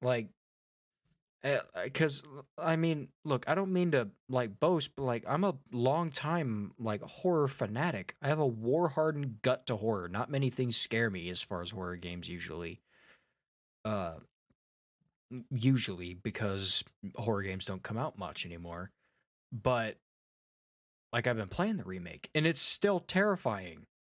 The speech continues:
you know, even with Isaac speaking, at least for me. If it takes away from someone else, I mean, that, that is what it is, but it's such a dumb, like, you can't just leave a negative review on a game for something that small, I don't think. It's not fair.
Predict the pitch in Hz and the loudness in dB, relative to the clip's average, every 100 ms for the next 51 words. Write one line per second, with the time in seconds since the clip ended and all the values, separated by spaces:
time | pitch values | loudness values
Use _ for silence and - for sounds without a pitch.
0 | - 117 107 104 117 139 160 160 156 - | -6 -2 0 0 2 2 2 2 0 0
1 | 131 135 - - - 139 - 95 85 95 | 0 0 0 -2 0 -2 -2 -8 -6 -2
2 | 156 - 104 120 98 - 113 - 185 175 | 0 0 0 -2 -2 -4 -4 0 2 4
3 | 151 143 135 _ - 131 120 104 - - | 4 2 0 _ -2 0 0 -4 -6 0
4 | - 120 107 107 98 - 98 95 95 104 | 2 2 0 0 -2 -2 -4 -6 -4 -4
5 | - _ _ - - _ _ - 151 143 | -6 _ _ -20 -20 _ _ -2 2 2
6 | 120 123 110 123 95 90 113 104 - 190 | 2 2 4 2 2 -2 -4 0 2 2
7 | 185 107 - 131 143 135 131 131 139 - | 0 -4 0 0 0 0 -2 -2 -2 2
8 | 190 - 156 135 156 147 127 131 143 143 | 2 2 -4 2 2 4 4 4 4 4
9 | 131 117 107 135 139 117 107 98 123 110 | 4 2 0 2 2 2 -2 0 0 0
10 | 101 - _ _ _ _ _ - - 117 | -6 -12 _ _ _ _ _ -12 -2 0
11 | 110 95 - - 143 135 117 104 110 - | 0 -4 0 2 2 0 -2 0 0 2
12 | - 117 113 95 87 87 85 - 90 85 | 0 2 2 0 -4 -10 -12 -12 -12 -12
13 | - - 123 - - 135 92 - | -6 -2 -2 -4 0 0 0 -8